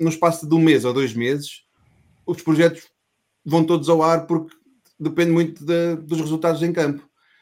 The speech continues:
Ahm, e no futebol é muito, falar de projeto é sempre uma coisa muito,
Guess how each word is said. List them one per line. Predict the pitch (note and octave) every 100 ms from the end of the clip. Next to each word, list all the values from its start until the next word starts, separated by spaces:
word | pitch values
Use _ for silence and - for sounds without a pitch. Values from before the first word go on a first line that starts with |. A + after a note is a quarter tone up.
| _ _ -
Ahm, | B2+ B2+ B2+ C3 _ _ _ _ _ _
e | -
no | E3+
futebol | - C#3+ D3+
é |
muito, | D#3 D#3 D3 D3+ C#3+ C#3+ C#3+ _ _
falar | - C#3+
de | C#3+
projeto | C#3+ A#2+ C3+ B2+
é | C3+
sempre | - C3+ C3+
uma | C3+
coisa | C#3+ B2+
muito, | C3+ C#3 C3+ C3+ B2